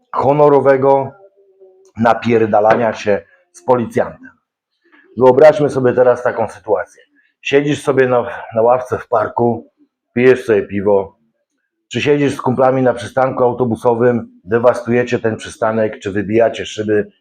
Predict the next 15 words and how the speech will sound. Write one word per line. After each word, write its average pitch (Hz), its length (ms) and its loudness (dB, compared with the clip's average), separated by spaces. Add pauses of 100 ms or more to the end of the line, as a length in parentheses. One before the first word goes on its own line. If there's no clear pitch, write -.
(160)
w 101 40 -10
oknach, 113 500 -4 (480)
podjeżdża 120 760 2
patrol 117 380 0
policji 113 500 -2 (400)
i 87 80 -16
chcą 113 220 -4
cię 110 120 -6
zatrzymać, 85 600 -12
tak? 101 280 -2 (960)
I 131 140 -6
ty 170 140 2
w 170 140 -8
tym 170 180 4
momencie 143 680 2